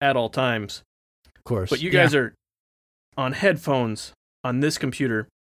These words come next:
Speaker 1: and over my other computer, I clicked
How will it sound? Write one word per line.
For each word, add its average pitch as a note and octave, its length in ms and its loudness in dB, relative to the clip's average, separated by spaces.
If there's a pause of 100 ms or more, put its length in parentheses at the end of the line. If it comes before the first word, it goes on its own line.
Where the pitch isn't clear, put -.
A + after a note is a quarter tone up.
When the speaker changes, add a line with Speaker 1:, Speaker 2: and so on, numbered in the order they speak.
(360)
Speaker 1:
and B2+ 140 -2
over D3+ 200 2
my C3+ 280 2
other F3 280 4
computer, B2+ 540 0 (600)
I B2 280 0
clicked - 760 -2